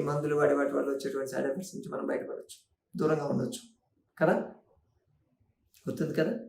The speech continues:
ప్రతి సోమవారం, బుధవారం, శుక్రవారం, శనివారం ఈ నాలుగు రోజులు హైదరాబాద్ మైనాబాద్ జేవీఐటీ కళార్థి గురించి సంజీవని ప్రకృతి ఆశ్రమానికి తొమ్మిది గంటల నుంచి పన్నెండు గంటల మధ్యలో మీరు రాగలిగితే మీకున్నటువంటి ఆరోగ్య సమస్య గురించి స్వయంగా చర్చించి పరిష్కార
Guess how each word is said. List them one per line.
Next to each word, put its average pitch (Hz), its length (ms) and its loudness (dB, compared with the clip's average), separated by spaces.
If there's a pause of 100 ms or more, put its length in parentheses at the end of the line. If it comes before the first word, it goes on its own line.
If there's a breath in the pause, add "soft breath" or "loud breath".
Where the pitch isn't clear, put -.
(720 soft breath)
ప్రతి 156 180 4
సోమవారం, 147 440 4
బుధవారం, 135 380 2
శుక్రవారం, 131 480 2
శనివారం 135 360 -2
ఈ 131 40 0
నాలుగు 135 260 -2
రోజులు 143 240 2
హైదరాబాద్ 147 420 4
మైనాబాద్ 139 340 -4
జేవీఐటీ 131 320 0
కళార్థి 131 320 -2
గురించి 127 200 -6
సంజీవని 131 340 -4
ప్రకృతి 127 260 -8
ఆశ్రమానికి 127 360 -10
తొమ్మిది 139 220 -2
గంటల 135 240 -2
నుంచి 135 180 -6
పన్నెండు 131 260 -6
గంటల 127 180 -10
మధ్యలో 127 220 -14
మీరు 127 160 -18
రాగలిగితే 135 440 -6 (440 soft breath)
మీకున్నటువంటి 190 560 8
ఆరోగ్య 143 260 0
సమస్య 139 280 -6
గురించి 131 220 -8
స్వయంగా 135 420 -4
చర్చించి - 380 -12
పరిష్కార 135 300 -6